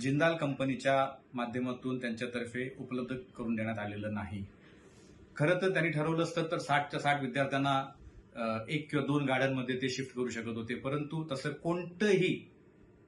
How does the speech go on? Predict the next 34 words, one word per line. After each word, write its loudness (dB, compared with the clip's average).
गांभीर्य 4
किंवा 0
त्या 2
विषयाचं 0
गांभीर्य 2
समजून 0
आपण 2
जबाबदारीने 4
वागलं 2
पाहिजे 2
किंवा 0
ज्या 6
भागामध्ये 0
आपला 0
प्रकल्प 0
उभा 2
आहे 0
त्या 0
भागातील 4
विद्यार्थ्यांना 2
विषबाधा 0
झाली 2
असेल -2
किंवा -2
ते 0
आजारी 2
पडतायत -2
म्हणून 4
त्यांच्यासाठी 0
किमान 2
आपण 0
आपल्या 0
ॲम्ब्युलन्स 2
किंवा 0